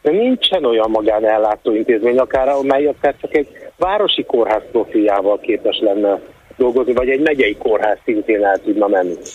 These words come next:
Nincs hova terelni ezeket a betegeket, vissza fognak kerülni a diagnosztika után az állami ellátásba, és ott fogják a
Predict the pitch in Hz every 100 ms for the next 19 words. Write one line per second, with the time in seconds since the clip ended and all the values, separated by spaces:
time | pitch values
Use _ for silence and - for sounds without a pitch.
0 | - - 180 214 - 190 135 139 117 107
1 | 107 101 - 104 104 101 95 98 92 -
2 | 151 - - - _ - 190 - 143 -
3 | 123 123 - 156 139 117 120 131 120 127
4 | 110 104 - - 123 135 143 131 117 123
5 | 113 101 98 135 147 139 151 123 131 151
6 | 151 - 104 110 107 - 107